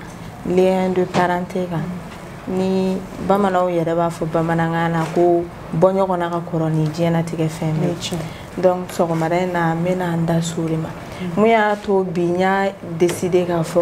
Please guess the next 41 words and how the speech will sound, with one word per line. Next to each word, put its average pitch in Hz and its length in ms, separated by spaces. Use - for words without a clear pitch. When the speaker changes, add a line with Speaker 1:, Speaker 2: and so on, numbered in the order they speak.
Speaker 1:
ko 180 140
n 180 80
bɛ 180 160
n 180 60
ka 180 260
rubrique 180 400
k'o 175 100
kan. 160 220
Speaker 2:
Unhun. 185 160
Speaker 1:
Parce 175 160
que 180 60
n 175 360
ye 220 160
jateminɛ 180 540
de 185 120
kɛ 170 200
k'a 170 160
ye 170 80
k'a 170 160
fɔ 165 240
ko 196 180
bi 185 120
bi 175 160
in 170 80
na 175 100
k'a 170 160
fɔ 165 340
an 190 140
ka 190 80
duw 190 340
kɔnɔna 160 360
la, 151 80
Speaker 2:
Unhun. - 580
Speaker 1:
ça 175 180
ne 170 100
va 170 140
pas. 170 220
I 185 80
bɛ 185 80
taa 202 160
sɔrɔ 165 460